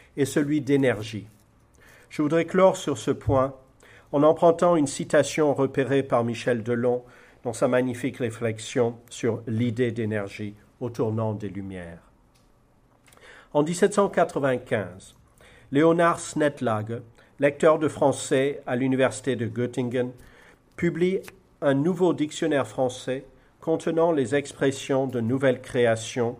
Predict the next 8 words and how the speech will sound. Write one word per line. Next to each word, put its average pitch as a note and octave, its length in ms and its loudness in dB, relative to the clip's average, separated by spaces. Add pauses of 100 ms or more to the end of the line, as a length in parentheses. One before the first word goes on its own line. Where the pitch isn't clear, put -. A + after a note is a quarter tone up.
du A2 180 -8
peuple A2 380 -2
français, G#2+ 580 -10 (520)
qui D3+ 160 -4
doit E3+ 340 8
aider, D3+ 480 0 (300)
selon C#3 340 4
lui, C3+ 320 -2